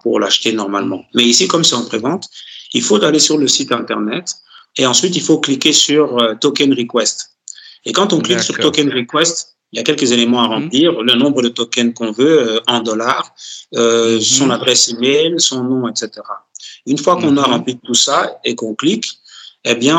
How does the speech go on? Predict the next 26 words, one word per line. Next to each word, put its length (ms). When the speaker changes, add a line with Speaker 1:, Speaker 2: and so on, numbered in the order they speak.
Speaker 1:
on 40
va 100
Speaker 2:
Mhm. 60
Speaker 1:
recevoir 520
de 80
retour 600
dans 100
la, 240
dans, 140
dans 140
le 100
même 220
jour, 380
euh, 300
un 220
Speaker 2:
Mhm. 120
Speaker 1:
payment 380
request. 540
Ça 100
veut 140
dire 200
pour 160
confirmer 460
Speaker 2:
Ok. 60
Speaker 1:
ce, 140
ce 60